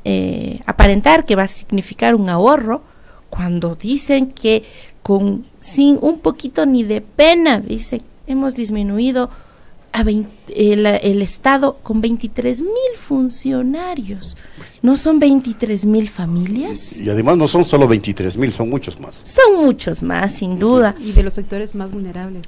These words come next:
Speaker 2: Claro.
Speaker 1: De los, entonces, ¿qué es lo que significa? Y ahí quería llegar porque venía, cuando disminuyen a los emplea-, a los servidores públicos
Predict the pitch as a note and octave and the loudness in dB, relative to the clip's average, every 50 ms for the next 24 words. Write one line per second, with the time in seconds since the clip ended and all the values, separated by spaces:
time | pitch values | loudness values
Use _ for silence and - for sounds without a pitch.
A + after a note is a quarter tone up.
0 | - - - - F3 D#3+ G3+ - A3+ A3 E3 D#3+ - - - - - - C4 C4+ | -14 -14 -10 -4 2 2 4 4 4 2 0 0 -4 -8 -8 -6 0 2 2 6
1 | C4+ D4 D#4 C#4+ D#4 - - - F4 E4+ E4 E4+ E4+ - C#4+ C4 - B3+ G#3+ A#3+ | 6 6 6 6 2 0 2 4 4 6 4 4 2 2 0 0 0 0 2 2
2 | A#3 A#3 C#4 C4 C4 C4+ B3 A3+ G#3 G3 G#3 A#3+ A#3 - - A3+ G#3 G#3 A3 A3+ | 2 2 0 0 2 0 2 2 2 2 0 0 -2 0 0 0 2 2 2 2
3 | A3+ G#3+ F#3 F#3+ F3+ G3+ G#3+ G#3 - G3+ - - F#3+ F3 F3 F3 F#3 F#3+ G3+ G#3 | 2 2 0 0 0 0 -2 0 -4 -6 -6 -6 -4 -2 -2 -2 0 0 2 2
4 | G#3 G3+ G3 G3 - - - - - - - - - - - - - - - - | 2 0 -2 -4 -10 -16 -20 -20 -20 -20 -20 -20 -20 -20 -20 -20 -20 -20 -20 -20
5 | - - _ - - D4+ D4 D4 D4+ D4+ C#4+ D4 C4+ C4+ C#4 C#4 C#4+ D4+ E4 F4 | -20 -20 _ 4 6 8 8 10 8 8 8 6 6 6 6 6 6 6 6 6
6 | E4+ F4 F4+ F#4+ F#4+ E4+ - - - - - - - _ _ - - - _ _ | 4 4 4 2 0 -4 -8 -14 -20 -20 -20 -20 -20 _ _ -20 -20 -20 _ _
7 | _ - - - - - - - - - A3+ A3+ A3 G#3+ G#3+ A3 G3+ G#3+ - G#3 | _ -20 -20 -20 -20 -20 -20 -12 -2 2 4 6 6 6 6 4 2 0 -2 -2
8 | G#3 G3 - G#3+ G#3+ A3 A3+ A3+ - - G#3+ G#3 G#3+ G#3 G#3 - A3 G3+ G3+ G#3+ | 0 2 2 4 4 6 4 4 2 2 2 2 2 2 0 -2 0 0 0 2
9 | G#3+ A3+ A#3 A3+ - - - E3 - - - - - - - - - - - | 2 2 0 0 -2 -6 -8 -12 -10 -10 -10 -10 -8 -8 -8 -8 -8 -8 -12